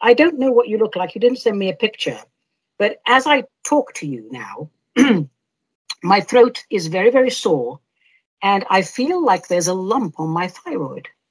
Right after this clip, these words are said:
a small lump. So I don't know, you know, if you do medicine, um, you know, I understand if you don't, but I think you might have a thyroid dysfunction, because I would have a, I would have a medical checkup. If,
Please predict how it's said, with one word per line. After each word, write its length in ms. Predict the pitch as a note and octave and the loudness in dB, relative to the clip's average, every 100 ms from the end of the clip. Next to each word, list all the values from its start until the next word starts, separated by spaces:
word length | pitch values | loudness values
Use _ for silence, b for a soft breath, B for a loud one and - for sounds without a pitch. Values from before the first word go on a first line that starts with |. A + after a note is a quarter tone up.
| _ _ - | _ _ -10
a 20 | |
small 420 | F3+ - B3+ B3+ | -4 0 2 4
lump. 260 | B3 F3+ C#3 _ _ _ _ _ _ _ _ _ _ | 4 2 -2 _ _ _ _ _ _ _ _ _ _
So 680 | - C#4+ C#4 C4+ C4+ C4+ C4+ _ _ _ _ _ - | -2 2 6 6 4 0 -6 _ _ _ _ _ -2
I 140 | D#4+ | 2
don't 200 | F#4 D4 | 0 0
know, 460 | B3+ B3 C4 C4 - | 4 4 4 -4 -8
you 120 | B3+ | -4
know, 260 | B3 A#3+ A3+ | 2 2 2
if 180 | A#3+ B3+ | -2 -2
you 60 | |
do 140 | A3 B3 | -2 0
medicine, 720 | A#3 A3 A3 A#3 A#3 A3+ A3+ G#3 | 0 0 2 0 2 -2 -4 -2
um, 480 | G3 F#3+ F#3 F#3+ - | -4 -4 -6 -8 -4
you 120 | G#3+ | 0
know, 60 | |
I 120 | G3+ G3+ | 2 0
understand 400 | G3 - G#3 G3+ | -4 -2 -2 -4
if 120 | - | -4
you 80 | G3+ | -2
don't, 280 | G#3 G#3+ - | 0 -2 2
but 260 | F#3+ - b b b b A#3+ | 2 2 b b b b -2
I 80 | |
think 260 | A#3 G#4 - | 2 2 4
you 80 | F#4+ | 2
might 180 | C4 A3+ | 2 2
have 140 | A#3+ | -2
a 40 | |
thyroid 500 | A#3 C4 C4 A3 F3+ | 0 0 0 0 -2
dysfunction, 640 | F3 E3 F3 D#3+ - D3+ D3 _ _ _ _ _ _ _ _ _ - | -4 -8 -8 -6 -6 -8 -12 _ _ _ _ _ _ _ _ _ -4
because 560 | A#3 C4+ C4 - - - _ _ _ _ _ _ _ _ _ _ - | 4 6 6 2 -4 -12 _ _ _ _ _ _ _ _ _ _ 0
I 80 | B3+ | 2
would 160 | C#4+ | 2
have 140 | F4 E4 | 2 0
a, 200 | C#4+ C4+ - | 0 -4 -4
I 120 | C#4 D#4+ | 0 0
would 140 | E4+ | 2
have 160 | C#4 C4+ | 0 0
a 40 | |
medical 380 | A#3+ A#3 - A3 | 0 0 -2 -6
checkup. 360 | - G3+ F3+ | -4 -4 -6
If, 80 | D#3+ | -10